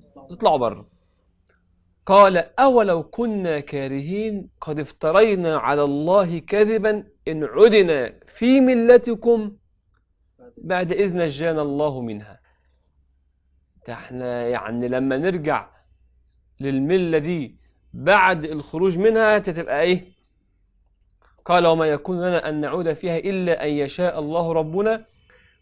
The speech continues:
وسع ربنا كل شيء علما، على الله توكلنا، ربنا افتح بيننا وبين قومنا بالحق وأنت خير الفاتحين". بعد كده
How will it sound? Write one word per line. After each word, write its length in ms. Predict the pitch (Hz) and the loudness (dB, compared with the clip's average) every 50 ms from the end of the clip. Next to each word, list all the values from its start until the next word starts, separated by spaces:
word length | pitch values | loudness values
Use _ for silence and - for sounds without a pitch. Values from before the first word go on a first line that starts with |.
| _ - | _ 2
وسع 440 | 170 196 214 214 202 160 131 147 | 4 4 4 4 2 0 0 2
ربنا 560 | 156 165 160 156 151 160 165 160 156 151 147 151 _ _ _ _ _ _ - | 2 0 0 -2 -6 -6 -6 -4 -4 -6 -6 -10 _ _ _ _ _ _ -6
كل 340 | - 185 185 165 151 143 139 | -4 -4 -2 -2 -4 -6 -6
شيء 360 | - 151 147 143 - 139 127 | -6 -8 -8 -6 -6 -8 -8
علما، 400 | 101 104 110 101 95 95 92 _ - | -8 -8 -10 -10 -10 -14 -16 _ -4
على 180 | - 135 160 160 | 0 0 2 2
الله 360 | 151 147 156 180 180 170 160 | 0 0 2 2 2 0 -2
توكلنا، 720 | 151 156 143 139 - - 196 202 214 214 220 214 208 - - - _ - - | -4 -4 -6 -6 -4 -4 -4 -2 -2 -2 -2 -4 -6 -8 -18 -20 _ -2 -2
ربنا 300 | 156 151 160 226 226 226 | 0 0 2 2 2 2
افتح 300 | 226 - 196 170 - 156 | 0 -2 -10 -10 -6 -4
بيننا 480 | 165 165 170 180 185 180 185 180 - _ _ _ _ _ _ - | -4 -2 -2 -2 -2 -2 -4 -6 -10 _ _ _ _ _ _ -2
وبين 240 | 156 196 196 185 170 | 2 2 2 4 2
قومنا 440 | 170 - 196 190 185 180 175 170 156 | 0 0 -2 -2 -2 -2 -2 -4 -4
بالحق 440 | 156 143 - - 220 214 220 - | -4 -6 -6 -6 -6 -6 -6 -8
وأنت 300 | 175 170 175 175 175 - | -8 -6 -6 -8 -8 -10
خير 280 | 143 - - 160 151 147 | -14 -10 -10 -10 -8 -8
الفاتحين". 580 | 135 120 - 110 107 - - - 101 98 117 131 | -10 -10 -12 -18 -18 -18 -20 -18 -18 -16 -10 -4
بعد 280 | 190 214 214 196 160 | -2 -2 0 -2 -4
كده 340 | 160 - 208 202 208 190 - | -4 -6 -4 -4 -4 -8 -10